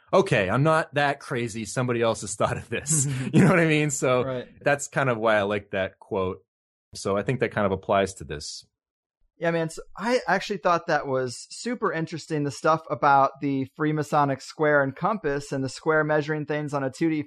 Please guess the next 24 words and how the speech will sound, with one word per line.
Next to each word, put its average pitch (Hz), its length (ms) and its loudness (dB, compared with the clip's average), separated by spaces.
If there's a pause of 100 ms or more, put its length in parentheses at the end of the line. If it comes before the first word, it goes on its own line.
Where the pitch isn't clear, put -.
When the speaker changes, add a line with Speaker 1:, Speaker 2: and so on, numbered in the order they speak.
Speaker 2:
flat 180 340 0
plane 151 340 0
and 143 140 -4
the 131 120 -6 (180)
compass 156 340 -2
being 147 220 -4
used 151 400 -4
to 139 360 -2 (280)
measure 143 300 0
circles 196 500 -4
or 139 60 2
representing 147 800 0 (340)
the 139 380 2
spherical 180 640 0
view. 139 420 0 (520)
I-, 151 180 -4
it's 185 140 -10
just - 320 -10 (100)
so 226 200 0
amazing. 196 460 0
And - 20 -2
I 170 140 0
think 233 320 -2
that 180 220 0